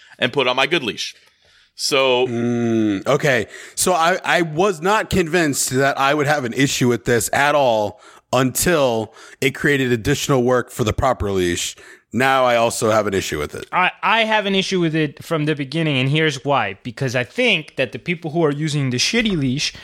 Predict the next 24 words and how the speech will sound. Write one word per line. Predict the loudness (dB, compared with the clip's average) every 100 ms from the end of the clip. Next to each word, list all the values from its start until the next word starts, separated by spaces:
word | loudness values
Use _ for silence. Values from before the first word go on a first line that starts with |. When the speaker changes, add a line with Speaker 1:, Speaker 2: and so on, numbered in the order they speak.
| -20 _ -4
Speaker 3:
are | -2
only | 0 0 2 0
thinking | 0 -2 -2
about | 0 0
their | -2 -4
experience | -6 -6 -4 -4 -8
because | -10 -8 -10 -10
it's | -2
marginal | 2 2 0 -2
or | -2
break | 0 -2 -2
even | -4 -2
at | -2
best, | 0 0 0
or | 0
maybe | 0 -2
it's | -4
a |
little | -4 -2
more | -2
uncomfortable | -2 -4 -6 -6
in | -6
the | -2
hand. | -2 -4